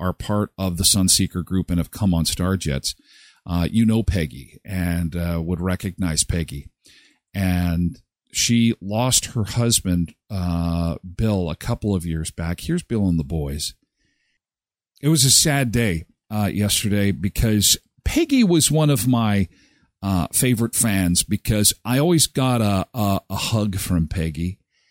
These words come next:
and, uh, there was no getting away from it. She was one of those people, you know, that would, uh, almost like, you know, your grandma where it's like you're not getting away, or that aunt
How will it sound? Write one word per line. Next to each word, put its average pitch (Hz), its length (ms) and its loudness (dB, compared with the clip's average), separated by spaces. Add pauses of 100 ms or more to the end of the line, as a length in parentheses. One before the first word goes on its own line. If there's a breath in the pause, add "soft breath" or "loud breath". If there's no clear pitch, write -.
(240)
and, 95 440 2
uh, 87 100 0
there 131 100 2
was 139 120 2
no 214 140 4
getting 185 300 2
away 147 180 4
from 113 180 0
it. 69 120 -4
She 190 160 4
was 175 120 4
one 208 180 4
of 175 80 2
those 156 200 2
people, 110 560 0 (480 soft breath)
you 113 160 2
know, 104 280 2
that 101 280 0
would, 101 400 0
uh, 95 320 2 (1200)
almost 151 360 2
like, 131 240 0
you 120 80 4
know, 113 200 4
your 95 160 -2
grandma 104 480 2
where 90 240 2
it's 90 360 -2
like 87 180 -4
you're 104 80 0
not 113 220 2
getting 113 280 2
away, 95 240 2
or 95 160 2
that 92 280 -2
aunt 110 320 2